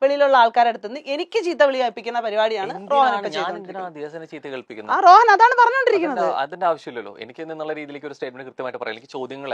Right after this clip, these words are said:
Speaker 2: അങ്ങനെയാണോ അല്ലയോ എന്ന് ചോദിക്കാൻ പറ്റില്ല. കൃത്യമായിട്ട് ഉത്തരങ്ങൾ വരേണ്ടത്
Speaker 1: നിങ്ങള്, നിങ്ങള്,
Speaker 2: ജസ്റ്റിന്റെ
Speaker 1: നിങ്ങള്
Speaker 2: ഭാഗത്ത്
Speaker 1: ചോദ്യം
Speaker 2: തന്നെയാണ്.
Speaker 1: ചോദിക്കണം. ഞാൻ ഇത്രയും നേരമായിട്ട് സത്യം പറഞ്ഞു കഴിഞ്ഞാൽ റോഹൻ നീ സംസാരിച്ചുകൊണ്ടിരുന്ന സാധനത്തിനകത്ത് വളരെ പോസിറ്റീവായിട്ടിരുന്ന് നല്ല രീതിയിൽ സംസാരിച്ചത് എന്ന് വെച്ചിട്ട് റോഹൻ ആദ്യമേ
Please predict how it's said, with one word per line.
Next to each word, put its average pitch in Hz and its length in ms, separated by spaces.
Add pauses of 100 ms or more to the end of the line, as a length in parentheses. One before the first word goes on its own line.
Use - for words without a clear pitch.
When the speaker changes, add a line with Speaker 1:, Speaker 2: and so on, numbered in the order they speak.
(140)
Speaker 2:
അങ്ങനെയാണോ 117 420 (380)
അല്ലയോ 117 340
എന്ന് 147 160
ചോദിക്കാൻ 123 220
പറ്റില്ല. 110 180
കൃത്യമായിട്ട് 135 320
ഉത്തരങ്ങൾ 139 300
വരേണ്ടത് 262 200
Speaker 1:
നിങ്ങള്, 330 160 (120)
നിങ്ങള്, 339 220
Speaker 2:
ജസ്റ്റിന്റെ 330 140
Speaker 1:
നിങ്ങള് 349 180
Speaker 2:
ഭാഗത്ത് - 140
Speaker 1:
ചോദ്യം 302 140
Speaker 2:
തന്നെയാണ്. 370 180
Speaker 1:
ചോദിക്കണം. 285 300
ഞാൻ 320 160
ഇത്രയും 269 300
നേരമായിട്ട് 220 360
സത്യം 208 240
പറഞ്ഞു 180 180
കഴിഞ്ഞാൽ 190 220
റോഹൻ 180 260
നീ 220 60 (120)
സംസാരിച്ചുകൊണ്ടിരുന്ന 185 640
സാധനത്തിനകത്ത് 175 440 (380)
വളരെ 233 240 (100)
പോസിറ്റീവായിട്ടിരുന്ന് 226 800
നല്ല 233 240
രീതിയിൽ 226 200 (120)
സംസാരിച്ചത് 180 440 (340)
എന്ന് 277 120
വെച്ചിട്ട് 285 240 (100)
റോഹൻ 262 280
ആദ്യമേ 254 260